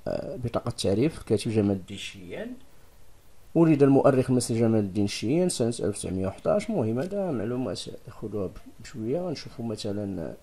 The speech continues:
المؤلفات ديالو، تاريخ س-، س-، تاريخ من مؤلفاته، تاريخ الإسكندرية، تاريخ دمياط، قصة الكفاح بين العرب، استعمار، قصة الاحتلال، وثائق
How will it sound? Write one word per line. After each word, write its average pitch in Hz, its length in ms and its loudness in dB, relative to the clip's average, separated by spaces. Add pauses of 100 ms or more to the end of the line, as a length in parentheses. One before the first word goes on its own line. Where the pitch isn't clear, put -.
(260)
المؤلفات 110 520 -2
ديالو، 92 380 2
تاريخ 117 300 4
س-، - 320 -8
س-، - 260 -6
تاريخ 95 400 2
من 101 160 0
مؤلفاته، 107 880 -2
تاريخ 107 240 0
الإسكندرية، 92 840 -2
تاريخ 98 320 0
دمياط، 95 540 2 (520)
قصة 143 220 2
الكفاح 120 360 0
بين 107 180 0
العرب، 98 400 2
استعمار، 107 540 -2
قصة - 240 -8
الاحتلال، 107 720 2
وثائق - 440 2